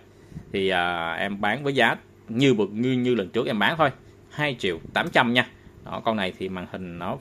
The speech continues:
full view luôn, không có một cái khuyết tật nào ở cái màn hình anh em. Nó không có bị đục lỗ hay là những giống như con máy khác nha. Camera trượt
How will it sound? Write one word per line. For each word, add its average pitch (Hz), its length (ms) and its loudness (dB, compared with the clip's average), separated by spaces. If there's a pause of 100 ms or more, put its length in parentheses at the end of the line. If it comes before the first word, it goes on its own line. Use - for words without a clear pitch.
full 127 160 2
view 113 180 4
luôn, 107 220 2
không 110 320 -2
có 101 160 -2
một 120 280 -8
cái 107 280 -4 (140)
khuyết - 200 -6
tật - 200 -4
nào 85 200 -4
ở 85 80 -6
cái 123 100 -6
màn 107 120 -4
hình 87 100 -2
anh 87 120 -6
em. 101 120 2 (440)
Nó 113 120 -4
không 104 260 -6
có 120 80 -4
bị 104 160 -4
đục 87 240 -8
lỗ 92 400 -2
hay 101 160 -4
là 92 120 -6
những 95 320 -6
giống 156 180 -4
như 127 200 -2
con 104 120 -6
máy 113 120 -4
khác 127 240 -2
nha. 165 140 0 (560)
Camera 120 340 2
trượt 95 240 -2